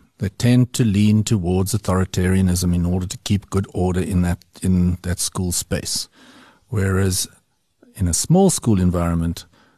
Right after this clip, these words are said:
because you know people and you know, and they can't escape in the crowd, you actually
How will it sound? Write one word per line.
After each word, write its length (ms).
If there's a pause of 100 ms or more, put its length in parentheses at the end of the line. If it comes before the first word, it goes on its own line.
(280)
because 360
you 100
know 400
people 520
and 200
you 100
know, 260 (100)
and 160
they 60
can't 300
escape 480 (680)
in 120
the 80
crowd, 420 (360)
you 200
actually 680